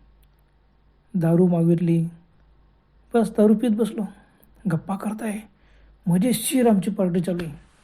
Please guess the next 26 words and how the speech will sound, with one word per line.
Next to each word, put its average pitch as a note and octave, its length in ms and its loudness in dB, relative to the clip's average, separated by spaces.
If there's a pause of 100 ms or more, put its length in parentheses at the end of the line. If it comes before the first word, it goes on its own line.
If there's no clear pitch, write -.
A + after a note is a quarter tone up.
(720)
तर F3 80 -2
आमच्या F#3+ 380 4
लग्नाला G3+ 480 4
जरी A3 160 6
आलं A3+ 300 6
तरी G3+ 120 6
आम्ही G3 240 4
जर F#3+ 120 4
असं, G3 180 -2 (1700)
तर F#3+ 460 6 (220)
रात्री F#3 400 6
उशीर A3 280 8
झाला F#3+ 220 6
तर A3+ 60 6
चालेल, A3 260 6
पण G3+ 180 4 (1120)
पार्टी E3+ 300 2
करून A#3+ 340 2
मगच A3+ 240 10
पुढे A3 220 0
येऊ. D#3 140 -4 (1300)
आता E3+ 200 -8
आम्हाला F3+ 240 2
अंमळनेर A3+ 300 8
जायचं B3 280 4
होतं, G#3 160 -2